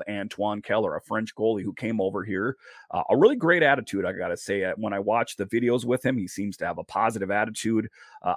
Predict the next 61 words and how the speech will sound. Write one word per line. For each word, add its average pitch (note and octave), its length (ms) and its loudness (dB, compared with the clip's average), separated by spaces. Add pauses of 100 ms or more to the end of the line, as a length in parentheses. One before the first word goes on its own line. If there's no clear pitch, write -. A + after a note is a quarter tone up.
I'm A3+ 200 2
excited C#3 520 2
to A#2 80 -2
see A#2 200 -6
what A#2+ 320 4
he C3 200 -2
has G2+ 380 0
in A2+ 180 -4
the F2 80 -6
tank A2 360 -6
in F#2 80 -6
years G2+ 220 -2
to - 120 -6
come. A#2 260 2
And C#3+ 120 2
also, G#2+ 640 2 (320)
uh, G#2+ 140 6
just F3+ 260 4
because D3 320 4
he C#3 80 4
is D3 80 4
a B2 80 2
part A#2+ 220 6
of - 40 0
the - 60 0
Capitals B2 460 2
organization, B2+ 720 2
or A2+ 100 6
they A#2+ 140 2
selected A#2+ 500 4
him, C3 140 4
to C#3+ 80 0
see D3+ 180 -2
how D3 220 4
he D#3+ 160 -6
does C#3 500 4 (440)
with A2+ 200 2
his G2 180 0
team G2+ 300 0
this F#2 200 -4
year. F#2 280 0
And C#3 200 0
if C3 200 0
he D3 100 0
gets D#3 200 0
a C3+ 40 4
promotion C#3+ 540 2
to D3 40 6
the D3 80 6
Stingrays B2 640 2
in F#2+ 80 -2
years F#2+ 240 -2
to - 100 -6
come, F#2 220 -8
or C3+ 160 6
the D3 80 6
Hershey D#3 380 2
Bears, C3 340 6
how B2 160 6
he C3 140 0
progresses. C3+ 760 2